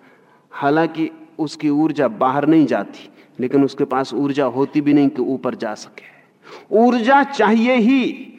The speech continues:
जो बाहर जाती है वो भीतर जा सकती है, लेकिन जो बाहर जाने योग्य भी नहीं रही वो भीतर जाने योग्य कभी नहीं रह जाती।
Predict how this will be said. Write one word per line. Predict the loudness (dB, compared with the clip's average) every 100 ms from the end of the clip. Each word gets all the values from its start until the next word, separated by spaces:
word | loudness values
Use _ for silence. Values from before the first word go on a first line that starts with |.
| -20 _ _ _ _ _ -12
जो | 2 2
बाहर | 4 4 4 4
जाती | 2 0 0 0
है | 2
वो | 2 2
भीतर | 0 -2 0 -2
जा | 2 2 2
सकती | -2 -4 0
है, | 2
लेकिन | 2 0 -2 0
जो | 0
बाहर | -2 0 0 2 0 0
जाने | 2 4 4
योग्य | 4 4 2
भी | 0 0
नहीं | 2 2
रही | 4 4
वो | 2 0
भीतर | -2 -2 -4
जाने | -2 0 0
योग्य | 0 0 -2 -4 -10 -8
कभी | -8 -4 -2
नहीं | -2
रह | -4 -10
जाती। | -12 -16 _ _